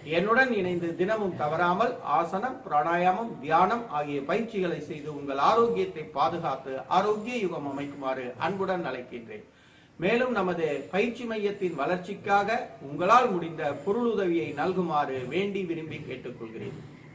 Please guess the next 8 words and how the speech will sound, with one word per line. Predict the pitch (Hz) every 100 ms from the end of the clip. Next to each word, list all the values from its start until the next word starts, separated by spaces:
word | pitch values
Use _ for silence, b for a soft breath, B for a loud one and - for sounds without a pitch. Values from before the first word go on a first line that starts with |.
| 165
நமது | 175 175 170 190
பயிற்சி | 247 240 240
மையத்தின் | 233 220 220 202 180 185
சார்பாக | 160 151 156 156 208 240 - 123
தினமும் | 180 233 240 220 151
நீங்கள் | 196 269 269 254 196
விரும்பும் | 175 165 147
நேரத்தில் | 160 185 196 208 214